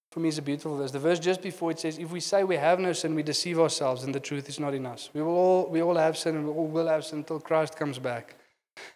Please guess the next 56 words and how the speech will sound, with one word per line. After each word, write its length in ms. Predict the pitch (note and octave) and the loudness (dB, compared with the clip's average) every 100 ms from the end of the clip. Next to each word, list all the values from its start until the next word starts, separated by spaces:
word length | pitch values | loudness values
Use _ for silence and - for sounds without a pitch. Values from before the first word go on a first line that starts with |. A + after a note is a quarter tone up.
| - | -4
And 140 | E3 | 0
we 80 | E3 | 0
all 340 | F#3+ G#3 G#3+ F3+ | 6 10 10 8
will 560 | D3 F#3 F3+ D3+ A#2+ - - | 6 8 8 4 -2 -12 -14
draw 160 | D3 D3+ | -4 0
near 160 | D3+ D#3+ | 2 2
to 100 | D#3+ | 0
God 240 | D#3 D3 | -2 -2
with 140 | C#3+ | -2
sinful 320 | - D#3 D3 C#3 | -2 -4 -2 -2
hearts. 260 | B2+ - | -2 -2
Not 120 | G3+ | -2
always, 560 | F3 E3 C#3+ C3+ D3 - - _ - _ _ | 0 0 2 -2 -4 -10 -16 _ -20 _ _
but 100 | C#3+ | 0
a 20 | |
lot 180 | D3 D3 | 4 4
of 140 | D#3+ - | 4 0
times. 460 | C3+ C3 C#3 - - | -6 -6 -8 -12 -12
We 60 | C#3 | -6
did 160 | D3 D3+ | -4 -2
that 160 | D3 | -4
initially 400 | C#3+ C#3+ C#3+ D3+ | -2 -4 -4 -4
and 120 | D3 | -2
we 60 | C#3 | -4
will 200 | C3 D3 | -2 -4
do 180 | C#3+ C#3+ | -2 0
that 180 | D3 C#3+ | 0 0
a 40 | |
lot 180 | C#3 D3+ | -4 -4
in 60 | |
the 80 | D3 | -4
future. 340 | C#3 D3+ C#3+ D3 | -4 -6 -4 -6
And, 140 | C3+ | -6
and 160 | D3+ D3+ | -6 -6
that's 160 | D3+ | -4
something 320 | - E3 D#3+ D#3+ | -2 -4 -4 -4
that 140 | D3+ - | -4 -4
we, 320 | D3 C#3+ C3+ B2 _ _ _ _ _ _ _ | -4 -4 -4 -10 _ _ _ _ _ _ _
we 60 | C#3 | -4
need 160 | D3+ | -2
to 80 | D3+ | -2
know. 340 | C#3+ C#3 C3+ B2+ _ _ _ _ _ _ - | -4 -4 -6 -10 _ _ _ _ _ _ -8
And 80 | D#3+ | 0
ask 260 | E3 F3+ E3+ | 4 4 4
God 160 | D#3+ | 0
that 100 | D#3 | 0
as 240 | - E3+ F3 | 0 -2 -2
we 80 | |
draw 160 | E3+ D#3+ | -4 -2
near 200 | D3+ D#3 | -2 0
with 120 | E3+ | 0
that 120 | D#3+ | 0
heart, 280 | C#3+ C#3+ C#3 - _ _ _ _ _ _ | 0 -2 -2 -6 _ _ _ _ _ _
to 100 | - | -12
purify 580 | D3 D#3 D#3+ D3 C#3 B2 | -6 -2 -2 -2 -2 -2
us 240 | B2 - | -6 -10